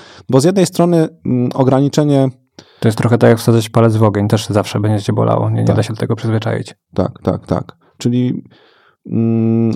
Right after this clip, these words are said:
Speaker 1: generalnie jest jakby taki element, em, ja to mówię, relaksacji, który jest jakby potrzebny do znoszenia stresu. Em,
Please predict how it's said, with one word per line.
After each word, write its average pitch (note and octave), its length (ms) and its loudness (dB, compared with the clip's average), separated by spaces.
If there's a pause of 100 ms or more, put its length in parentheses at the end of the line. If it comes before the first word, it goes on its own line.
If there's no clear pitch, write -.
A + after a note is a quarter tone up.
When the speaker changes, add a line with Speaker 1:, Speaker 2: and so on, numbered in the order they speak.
Speaker 1:
generalnie C#3+ 600 2
jest C3+ 260 0
jakby B2 240 2
taki - 280 -2
element, A#2+ 760 2
em, G#2 640 -2
ja A2 160 2
to A2+ 100 -4
mówię, A2+ 360 2 (1000)
relaksacji, A2 680 2
który G#2+ 200 2
jest G#2+ 120 4
jakby G#2 180 0
potrzebny G#2+ 520 2
do C#3 120 4
znoszenia G#2+ 400 0
stresu. A#2 720 0 (1300)
Em, G2 1300 -2